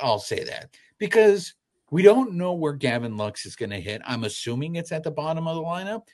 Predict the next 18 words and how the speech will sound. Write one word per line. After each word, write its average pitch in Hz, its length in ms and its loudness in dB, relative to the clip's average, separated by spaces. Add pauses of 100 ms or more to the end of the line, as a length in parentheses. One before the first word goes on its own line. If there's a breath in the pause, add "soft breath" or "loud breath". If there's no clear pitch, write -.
(200 soft breath)
What 165 280 6
is 160 180 0
Gavin 127 420 2
Lux 113 240 -2
gonna 110 220 -6
look 139 320 -8
like? - 420 -16 (380 soft breath)
Um, 120 480 -2
you 151 220 2
had 151 100 4
already 147 340 2
mentioned 139 420 0
the 131 60 -4
concerns 135 500 -6
with 139 120 0
Hayward 131 640 0
and 123 320 -2
Outman. 131 600 -4